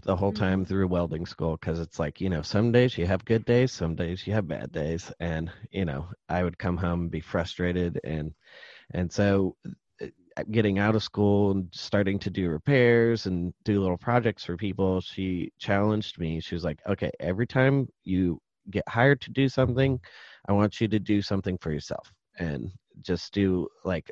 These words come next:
Speaker 1: do an art project or something that, you know, it's not for anybody else. It's just for you." And so I, the other day, like, I went and did a repair, and then I came home and I was thinking about it,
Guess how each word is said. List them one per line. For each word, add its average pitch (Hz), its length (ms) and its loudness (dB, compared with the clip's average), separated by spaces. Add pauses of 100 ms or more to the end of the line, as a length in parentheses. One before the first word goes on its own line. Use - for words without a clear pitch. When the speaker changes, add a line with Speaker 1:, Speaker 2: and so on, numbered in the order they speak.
Speaker 1:
do 101 160 2
an 95 160 0
art 107 260 4
project 87 460 -2
or 80 80 -2
something 127 440 2
that, 98 280 2
you 101 160 -2
know, 80 160 -2
it's - 200 -10
not 107 220 0
for 131 100 -2
anybody 127 380 4
else. 82 240 -2
It's - 180 -8
just - 240 -4
for - 100 -10
you." 87 280 -6 (720)
And 82 420 -2 (140)
so 85 480 0 (200)
I, 80 380 -2 (800)
the 98 80 2
other 92 140 2
day, 90 380 -2 (120)
like, 90 200 -2
I 90 80 2
went 92 200 0
and 95 80 -2
did 92 140 0
a 80 60 -2
repair, 151 640 6 (200)
and 98 160 0
then 92 100 0
I 90 80 -2
came 117 260 0
home 123 500 2 (100)
and 85 460 -4 (160)
I 90 80 -2
was 85 160 -4
thinking 117 300 0
about 107 300 4
it, 104 180 0